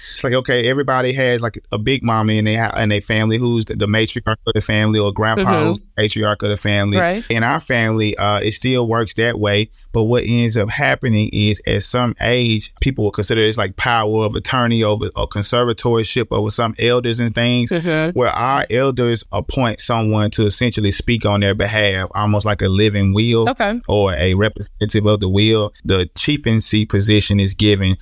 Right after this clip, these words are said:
Speaker 1: to represent the elders, in this case of our families. And the reason why I wear it in my name publicly is, you know, trying to preserve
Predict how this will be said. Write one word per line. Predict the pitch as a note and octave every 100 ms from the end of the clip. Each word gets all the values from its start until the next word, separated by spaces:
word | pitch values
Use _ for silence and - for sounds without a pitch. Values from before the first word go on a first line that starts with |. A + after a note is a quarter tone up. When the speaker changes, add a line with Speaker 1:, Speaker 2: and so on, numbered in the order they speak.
| - -
Speaker 1:
to | B2+
represent | A2 A2 G#2+ G#2 G#2+ G2+ - -
the | G2+ F#2 F#2
elders, | A2 A2 G2+ G2 -
in | G2+
this | G2+ G2
case | - G2 F#2+
of | G2
our | F#2 F#2
families. | F#2 F#2 E2+ E2 -
And | G2+ G#2
the |
reason | A2+ B2 A#2+
why | A2+ G#2 F#2+
I | G2 G#2
wear | G2 F#2+ A2 A2+
it | A2 -
in | G#2
my | G2 F#2+
name | F#2 G2 A2+ D3 B2+ G2+ G2+
publicly | - C3 C#3 A#2+ G2 F#2+ F#2+
is, | A2 G#2
you | A2+
know, | A2+ G#2
trying | F3 D#3+
to | D#3
preserve | D#3 A#2 A2 B2 B2+ B2 A2+